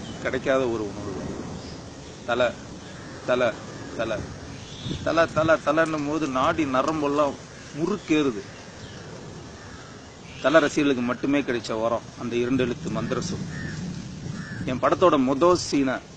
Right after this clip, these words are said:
ஒவ்வொருத்தரும் பார்க்கும்போது முறுக்கேறின அந்த நாடியும் நரம்பும் படத்தோட எண்டு டைட்டில் கார்டு போடுற வரைக்கும் இறங்காது. ஃபார்ட்டி எயிட் ஃப்ரேம்ஸை மட்டுமே நம்பிக்கிட்டு கைத்தட்டல் வாங்கி கல்லாவன் இருப்புற படமா மட்டுமே இருக்காது.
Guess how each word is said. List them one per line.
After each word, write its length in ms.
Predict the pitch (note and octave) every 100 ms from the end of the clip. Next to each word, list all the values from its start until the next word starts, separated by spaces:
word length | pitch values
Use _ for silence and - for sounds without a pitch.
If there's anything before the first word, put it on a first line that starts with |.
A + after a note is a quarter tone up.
| - C3+
ஒவ்வொருத்தரும் 560 | D3 D#3 D#3+ - C#3+
பார்க்கும்போது 600 | C#3+ B2+ C3 A#2+ A#2 A2+
முறுக்கேறின 680 | A2 C3+ E3 - C#3+ B2 A#2+
அந்த 180 | A#2 A2+
நாடியும் 460 | A#2+ C3+ C#3 C3 A#2+
நரம்பும் 360 | A#2+ A#2+ A#2 -
படத்தோட 380 | A#2 C3+ C3+ A#2 A2+
எண்டு 240 | C3+ D#3 D#3
டைட்டில் 360 | C3+ B2+ B2 A2
கார்டு 200 | A2+ G2 A2
போடுற 280 | A#2 A2+
வரைக்கும் 380 | A2 G#2+ - A2+
இறங்காது. 480 | G#2+ B2 C3 A#2 F#2 E2+ - - - - - - - - - - - - - - -
ஃபார்ட்டி 200 | B2+ D3
எயிட் 120 | D3 A2+
ஃப்ரேம்ஸை 300 | D#3 D#3 C#3
மட்டுமே 380 | B2 A#2+ D3 D3
நம்பிக்கிட்டு 440 | C3 B2+ A#2+ A#2
கைத்தட்டல் 520 | B2+ C#3 C#3+ A2+ B2+
வாங்கி 220 | A#2+ A2+ G#2
கல்லாவன் 460 | B2 B2+ C#3+ C3
இருப்புற 260 | A2+ - G#2+ G2
படமா 320 | A2+ A#2+ A2+
மட்டுமே 400 | A2 - C3 C3
இருக்காது. 360 | A2+ G#2+ G2